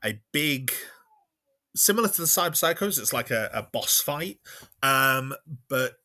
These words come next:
usually there'll be, like, one main guy that you have to take down and a load of, um, assistants and other soldiers. And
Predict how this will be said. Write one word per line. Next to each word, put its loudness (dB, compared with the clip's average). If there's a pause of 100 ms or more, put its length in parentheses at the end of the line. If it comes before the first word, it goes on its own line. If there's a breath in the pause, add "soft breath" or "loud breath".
(260)
usually -2
there'll 2
be, -2
like, -2
one -4 (160)
main -2
guy 2
that -4
you -2
have -4
to -10
take -6
down -4 (500 loud breath)
and 0 (100)
a -4
load 0
of, -2
um, -4 (2000 loud breath)
assistants 2
and -10
other -4
soldiers. -2 (1700 loud breath)
And 2